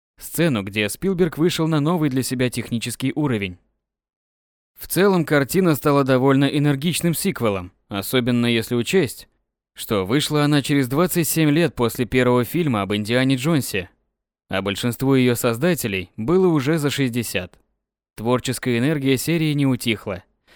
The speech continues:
Спилбергу не понравилось, что, по задумке Лукаса, скрытый от глаз город в Южной Америке был основан пришельцами из открытого космоса. Он счёл идею чрезмерной, а его лучший друг нет.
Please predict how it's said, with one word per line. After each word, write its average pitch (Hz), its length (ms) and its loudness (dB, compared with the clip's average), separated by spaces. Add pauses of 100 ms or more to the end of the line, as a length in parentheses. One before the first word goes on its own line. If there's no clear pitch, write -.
(140)
Спилбергу 185 500 6
не 160 120 4
понравилось, 135 560 2
что, 110 300 -2
по 113 140 -4
задумке 131 480 -2
Лукаса, 127 560 -2 (280)
скрытый 190 520 0
от 139 80 -2
глаз 139 300 2
город 135 300 2
в 110 40 -8
Южной 123 340 0
Америке 117 580 -2
был 104 280 -2
основан 151 420 0
пришельцами 139 720 -2 (380)
из 175 160 0
открытого 151 460 0
космоса. 113 600 -2 (540)
Он 104 180 -2
счёл 127 380 0
идею 135 260 2
чрезмерной, 131 720 -2 (300)
а 185 100 -2
его 175 220 4
лучший 147 280 0
друг 147 280 0
нет. 101 340 -4